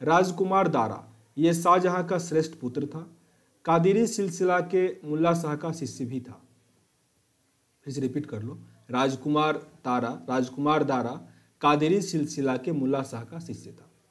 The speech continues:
मीन्स कादरी का जो मुल्ला शाह था, उसका शिष्य यहाँ पे राजकुमार दारा था, और राजकुमार दारा कौन था? शाहजहां का श्रेष्ठ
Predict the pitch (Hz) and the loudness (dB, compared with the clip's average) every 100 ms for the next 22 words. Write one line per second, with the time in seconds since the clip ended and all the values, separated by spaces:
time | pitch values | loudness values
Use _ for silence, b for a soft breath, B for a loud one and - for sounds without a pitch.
0 | _ _ - 117 - 131 135 151 151 151 | _ _ -8 -8 -2 0 2 2 2 2
1 | 139 143 151 143 120 170 170 - _ 147 | 2 0 0 0 -4 -4 -6 -14 _ -10
2 | - 170 165 196 190 185 147 139 151 135 | -2 -2 0 0 2 2 2 4 4 4
3 | 127 127 135 135 120 120 135 180 196 B | 0 -2 -2 -2 -2 0 -2 -2 -10 B
4 | B - 131 135 135 151 156 135 131 156 | B 0 2 4 2 2 2 2 4 2
5 | 156 135 131 175 - 131 127 127 123 175 | 2 0 -2 -8 -2 0 0 -2 -6 -8
6 | 170 127 - | -8 -12 -14